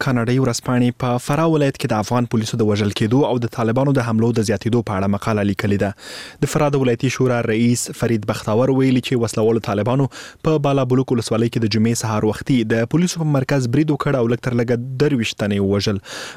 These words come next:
بالابلوک ولسوالي له میاشتو میاشتو د سختو جګړو شاهد وه. په فراه ښار کې په یو بل جلا برید کې هم یولس پولیس وژل شوي چې د ګلوب اینډ میل په لیکنه طالبانو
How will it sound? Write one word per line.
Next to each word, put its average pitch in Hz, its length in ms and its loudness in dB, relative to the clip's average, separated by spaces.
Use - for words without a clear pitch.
بالابلوک 170 480 2
ولسوالي 143 480 0
له 120 140 2
میاشتو 143 420 0
میاشتو 120 500 0
د 101 120 0
سختو 117 260 -2
جګړو 110 320 0
شاهد 101 320 -2
وه. 98 80 -4
په 120 120 -2
فراه 127 260 0
ښار 123 180 -4
کې - 220 -2
په 117 60 2
یو 107 120 0
بل 113 140 0
جلا 113 180 0
برید 113 160 -2
کې 120 160 -2
هم 117 160 2
یولس 120 400 0
پولیس 113 220 -2
وژل 104 260 0
شوي 143 200 2
چې 143 160 2
د 123 100 -2
ګلوب 127 240 2
اینډ 123 160 4
میل 135 240 2
په 123 180 2
لیکنه 151 320 -2
طالبانو 147 460 2